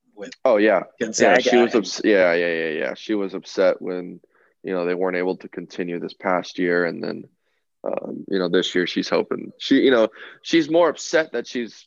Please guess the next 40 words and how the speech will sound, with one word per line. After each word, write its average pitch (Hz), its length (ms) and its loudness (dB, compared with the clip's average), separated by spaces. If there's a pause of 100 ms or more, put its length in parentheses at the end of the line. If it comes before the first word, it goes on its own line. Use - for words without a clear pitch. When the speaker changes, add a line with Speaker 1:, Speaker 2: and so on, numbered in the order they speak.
Speaker 2:
not 113 640 0
necessarily 104 580 0
gonna 98 180 -6
be 98 100 -2
able 92 160 -2
to - 160 -14
go 95 580 2 (500)
and, 87 640 -8
and 87 160 -6
watch 90 260 2
it, - 140 -2
because 90 260 -6
she 107 220 2
always, 95 340 2
they, 95 100 2 (280)
her 110 200 -2
and 98 80 -6
her 92 300 -10 (540)
college 92 320 0
friends 87 300 -10
always 92 300 -4
go 92 240 -4
every 87 260 -8
year 85 220 -6
when 85 120 -10
they 85 120 -10
get 87 160 -8
the - 80 -12
chance, 87 420 -6
whether 87 220 0
it's 82 100 -8
to 90 140 -6
the 82 200 -6 (460)
West 98 300 2
Coast 95 240 0
Conference 90 400 -4
tournament 87 480 -6
in 87 100 -10
Vegas, 87 480 -2
or 85 300 -4